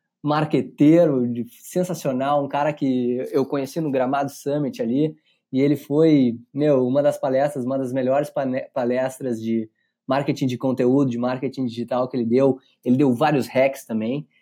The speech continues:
e é sobre isso que a gente vai conversar hoje. O Gui vai falar pra gente, é, algumas dicas sobre o marketing de conteúdo,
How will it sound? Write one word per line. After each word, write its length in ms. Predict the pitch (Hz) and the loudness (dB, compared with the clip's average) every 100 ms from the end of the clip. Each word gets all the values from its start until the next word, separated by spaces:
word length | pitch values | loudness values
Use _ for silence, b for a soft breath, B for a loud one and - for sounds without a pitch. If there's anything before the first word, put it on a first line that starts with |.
| _ - | _ -2
e 60 | |
é 40 | 165 | 0
sobre 300 | 220 214 214 | 2 0 0
isso 140 | 214 | -2
que 80 | 220 | -6
a 20 | |
gente 80 | 202 | -4
vai 140 | 202 | -4
conversar 400 | 202 196 180 214 | -2 -4 -2 -2
hoje. 560 | 190 196 139 110 110 - _ | 0 2 0 -2 -4 -8 _
O 140 | 127 | -4
Gui 180 | 120 135 | 0 2
vai 160 | 147 160 | 2 0
falar 540 | 156 147 151 139 120 - _ - | -2 0 2 0 -4 -10 _ -4
pra 160 | 131 | -2
gente, 560 | 120 131 151 156 127 - _ _ - | 0 0 0 -2 -6 -6 _ _ -8
é, 380 | 120 113 110 107 _ _ | -2 0 0 -4 _ _
algumas 440 | 131 156 214 147 120 | 0 2 2 0 2
dicas 480 | 180 180 - - _ _ | 2 2 0 -4 _ _
sobre 560 | - 143 139 135 127 | -4 0 2 2 2
o 100 | 123 | 0
marketing 400 | 120 131 131 123 | 0 -2 -2 -6
de 120 | 120 117 | -6 -4
conteúdo, 800 | 120 117 113 147 160 151 147 | -6 -4 0 4 4 4 2